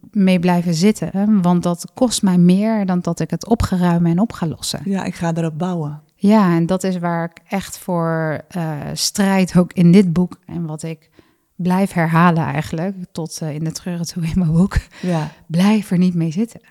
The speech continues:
Speaker 2: Ja.
Speaker 1: weet je? Eh, doe er wat aan, hoe klein het ook is. En
Speaker 2: Ja.
Speaker 1: ik zie toch heel vaak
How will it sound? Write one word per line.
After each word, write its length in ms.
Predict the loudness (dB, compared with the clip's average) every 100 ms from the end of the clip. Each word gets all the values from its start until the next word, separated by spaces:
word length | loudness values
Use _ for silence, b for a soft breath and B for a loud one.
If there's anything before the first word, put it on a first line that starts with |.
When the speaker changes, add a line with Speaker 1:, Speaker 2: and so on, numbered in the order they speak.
| _
Speaker 2:
Ja. 160 | -4 -2
Speaker 1:
weet 140 | -2
je? 320 | -4 -6 -6 -8 -10
Eh, 200 | -8 -8
doe 320 | -8 0 2 2
er 120 | 0
wat 180 | -4 -6
aan, 220 | -6 -2
hoe 120 | -4
klein 320 | -2 -2 0
het 160 | -2 -4
ook 140 | -8
is. 320 | -6 -6 -6
En 100 | -4
Speaker 2:
Ja. 60 | -4
Speaker 1:
ik 60 | -2
zie 180 | -2
toch 220 | -2 -4 0
heel 260 | 4 4
vaak 460 | 4 2 0 -4